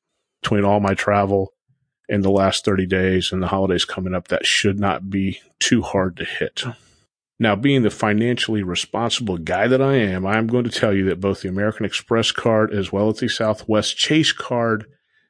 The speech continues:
carry interest rates well over twenty percent. So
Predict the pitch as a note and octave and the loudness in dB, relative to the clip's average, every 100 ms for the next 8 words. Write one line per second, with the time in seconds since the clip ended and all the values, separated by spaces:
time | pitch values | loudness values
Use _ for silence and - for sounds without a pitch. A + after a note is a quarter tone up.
0 | _ _ _ _ - - A2+ A2 G#2+ G#2 | _ _ _ _ -16 -4 2 4 4 4
1 | G#2 - - C3 C3 C3 - A#2 A2 G2+ | 2 -2 0 0 2 -2 -2 0 0 0
2 | G2 F2 G#2 G#2+ G#2+ G2+ G2 - - F#2+ | -6 -4 0 4 4 2 0 -4 -6 -8
3 | - - F2+ - G#2 - - - F#2 F2 | -8 -8 -4 -2 -2 -4 -6 -4 -2 -4
4 | E2 | -8